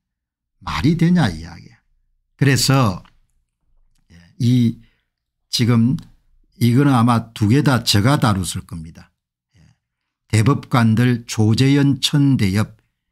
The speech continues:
인천 연수원에서 원고 소송 기각하다. 예. 투표지 촬영도 허락을 안 했지 않습니까?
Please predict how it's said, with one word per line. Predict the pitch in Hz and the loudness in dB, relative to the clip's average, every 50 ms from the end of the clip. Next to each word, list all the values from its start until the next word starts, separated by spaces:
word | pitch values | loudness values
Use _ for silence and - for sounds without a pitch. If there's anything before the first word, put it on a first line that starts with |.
| _ _ _ _ - | _ _ _ _ -2
인천 | 143 135 135 131 - - 143 143 143 143 127 110 | 0 0 0 0 0 0 2 2 2 2 2 2
연수원에서 | 123 123 127 127 127 - - 143 131 123 120 110 - - 117 | 2 2 2 0 0 0 0 0 2 0 0 -2 -4 -6 -4
원고 | 113 131 139 143 151 147 143 123 135 123 110 | 0 0 2 2 2 2 2 0 0 0 -2
소송 | 110 - 131 113 - - 135 147 - - _ | -2 -4 -6 -4 -4 -4 -4 -4 -6 -8 _
기각하다. | - 139 107 117 98 - - 92 - - - _ _ _ _ _ _ _ _ _ _ _ | -4 -4 -2 -2 -2 -4 -6 -12 -14 -14 -20 _ _ _ _ _ _ _ _ _ _ _
예. | _ _ _ _ _ _ _ _ _ _ _ _ _ _ _ _ _ _ _ _ _ _ _ _ _ _ _ _ _ _ _ - | _ _ _ _ _ _ _ _ _ _ _ _ _ _ _ _ _ _ _ _ _ _ _ _ _ _ _ _ _ _ _ -6
투표지 | - 208 185 - - 185 160 139 135 | -4 -4 -4 -2 0 0 0 0 0
촬영도 | 131 - - 180 175 180 196 196 190 147 139 | 0 0 0 2 2 2 2 2 2 2 0
허락을 | 113 - - - 165 160 135 113 95 | -2 -2 -2 -2 0 0 0 -2 -2
안 | 85 85 90 | -4 -4 -4
했지 | 98 104 - - 120 | -6 -6 -4 -2 -2
않습니까? | 113 113 113 - - 117 113 113 113 101 85 - | -2 -2 -4 -4 -2 -2 -2 -2 -4 -8 -10 -12